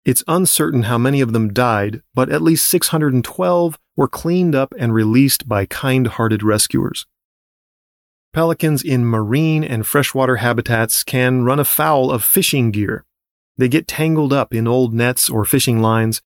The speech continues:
and may drown or starve as a result. Fisher people across the ages have persecuted pelicans,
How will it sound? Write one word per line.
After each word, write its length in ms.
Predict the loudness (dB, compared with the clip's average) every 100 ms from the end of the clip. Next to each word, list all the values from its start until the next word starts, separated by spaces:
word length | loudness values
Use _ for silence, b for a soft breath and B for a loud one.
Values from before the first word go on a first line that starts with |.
| -4
and 120 | 0
may 120 | 0
drown 480 | 0 0 2 2 0
or 160 | -2 -2
starve 560 | -2 0 0 2 2
as 180 | 0 0
a 40 |
result. 460 | -2 0 0 -2 -10 _ _ _ _ _ _ _ _ _ _ _ -2
Fisher 320 | 0 2 0
people 500 | 0 -4 0 2 2
across 380 | -2 -2 0 0
the 160 | -4 -2
ages 420 | 0 0 0 -2
have 280 | 0 -2 -4
persecuted 640 | 0 0 2 0 0 0 0
pelicans, 560 | 0 -2 -4 -6 -8